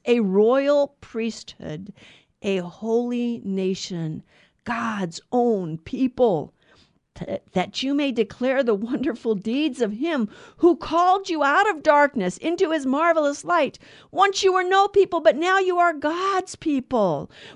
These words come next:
Once you had not received mercy, but now you have received mercy."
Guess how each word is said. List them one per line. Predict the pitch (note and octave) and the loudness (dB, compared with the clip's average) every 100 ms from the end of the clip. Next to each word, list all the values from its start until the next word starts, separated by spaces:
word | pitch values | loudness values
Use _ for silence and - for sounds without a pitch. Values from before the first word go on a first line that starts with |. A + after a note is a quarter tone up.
| - | -4
Once | F4+ E4+ - - - _ | 0 0 -2 -10 -20 _
you | - D#4 | 2 4
had | F#4 D4+ | 4 2
not | D4+ F4+ F4 | 0 -2 0
received | D4+ C#4 F4+ F4 A#3+ | -4 -2 -2 -2 -2
mercy, | D#4 E4 - C4 F#3+ - _ - | -2 -4 -4 -4 -4 -6 _ -14
but | G3+ | -12
now | A3+ B3 B3+ | -6 -6 -4
you | A#3+ B3+ | -4 -2
have | B3 A#3+ | -4 -6
received | G#3 A3 - A3+ A#3 F#3+ | -6 -8 -8 -6 -6 -4
mercy." | G3 C#4 B3 B3+ F3 | -2 -2 -2 -4 -4